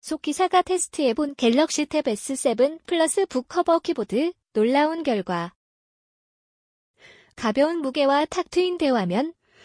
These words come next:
필기감 좋은 S펜은 갤럭시 탭 에스 세븐 플러스만이 가진 장점이다.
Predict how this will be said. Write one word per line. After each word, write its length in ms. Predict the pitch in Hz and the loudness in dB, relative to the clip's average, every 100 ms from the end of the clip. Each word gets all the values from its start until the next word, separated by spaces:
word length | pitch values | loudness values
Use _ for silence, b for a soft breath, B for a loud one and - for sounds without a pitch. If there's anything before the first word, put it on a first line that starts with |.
| B B B | B B B
필기감 460 | 403 392 330 349 | -2 0 0 0
좋은 340 | 339 254 240 294 | 0 0 0 0
S펜은 760 | 294 269 - 269 208 254 294 - _ | -2 -4 -4 -2 0 -2 -6 -16 _
갤럭시 500 | 254 233 320 - 370 | -2 2 2 0 -4
탭 220 | - 349 | -2 -2
에스 280 | 220 - 269 | -2 -4 -6
세븐 440 | - 226 247 311 - | -2 2 2 0 -4
플러스만이 680 | 349 320 320 339 240 214 294 | 0 0 2 0 2 2 0
가진 360 | 277 277 285 | -2 -2 -4
장점이다. 840 | 294 208 190 294 302 247 175 170 | -4 -4 0 0 0 -4 -4 -4